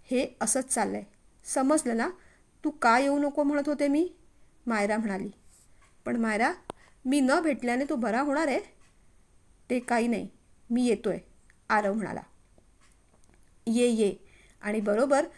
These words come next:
बिअरची बाटली घेऊन ये, विषाची सुद्धा बाटली घेऊन ये. तू तसंच करशील याची खात्रीच आहे मला." "खरं सांगू आरव, तुझ्या याच अतरंगी वागण्यामुळे मी घर सोडलं.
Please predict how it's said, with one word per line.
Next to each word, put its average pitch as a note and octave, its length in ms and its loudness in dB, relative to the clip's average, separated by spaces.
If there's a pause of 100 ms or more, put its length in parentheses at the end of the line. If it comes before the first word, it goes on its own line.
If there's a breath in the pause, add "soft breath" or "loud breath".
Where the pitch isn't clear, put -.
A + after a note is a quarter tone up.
(180 loud breath)
बिअरची A3+ 420 0
बाटली A3+ 360 -2
घेऊन A#3 320 0
ये, G#3+ 160 -6
विषाची C4 400 -2
सुद्धा E4+ 280 0
बाटली D4+ 300 0
घेऊन C#4+ 280 2
ये. C4 100 0 (600 soft breath)
तू F#4+ 60 -2 (100)
तसंच F4 300 2
करशील E4+ 380 0
याची C#4+ 260 0
खात्रीच A3+ 440 -2
आहे D4 80 6
मला." F#3+ 200 -4 (720 soft breath)
"खरं D4+ 180 0
सांगू D#4 240 0
आरव, A3+ 300 2 (500 soft breath)
तुझ्या C#4 260 0
याच A3+ 460 -2 (120)
अतरंगी A3+ 420 -2
वागण्यामुळे A3+ 640 0
मी B3 140 0 (160)
घर A3+ 140 2
सोडलं. G3+ 380 -2